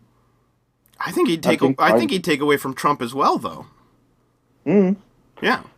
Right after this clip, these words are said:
Speaker 2: I hope so, yeah. Uh, it would be interesting if we, we got some
Speaker 1: I, it would be
Speaker 2: uh,
Speaker 1: hilarious to
Speaker 2: yeah.
Speaker 1: see Trump versus, uh, Jesse Ventura. It'd be re-,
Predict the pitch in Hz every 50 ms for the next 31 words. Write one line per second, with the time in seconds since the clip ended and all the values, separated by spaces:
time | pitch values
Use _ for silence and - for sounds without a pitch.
0 | _ _ - 101 110 247 170 - - - - 104 123 180 226 - _ - 139 208
1 | 302 240 - - _ _ _ _ _ _ _ _ _ _ _ - 131 151 165 165
2 | 185 240 247 220 214 220 214 214 233 247 - 196 - - - 131 123 120 123 123
3 | 117 117 - 123 123 120 120 120 120 127 - 80 113 123 127 120 - 117 117 113
4 | - - - 123 104 101 104 104 101 101 - - _ 156 170 175 - 226 247 277
5 | 294 240 - 269 240 240 226 214 214 214 220 214 208 - 190 190 196 196 185 175
6 | 147 - - - 170 156 156 147 - 156 143 147 151 151 - - 147 147 139 135
7 | 123 - - _ _ _ _ - 143 135 135 131 127 - 143 139 - 147 135 139
8 | 127 120 147 139 135 139 147 151 135 143 139 127 131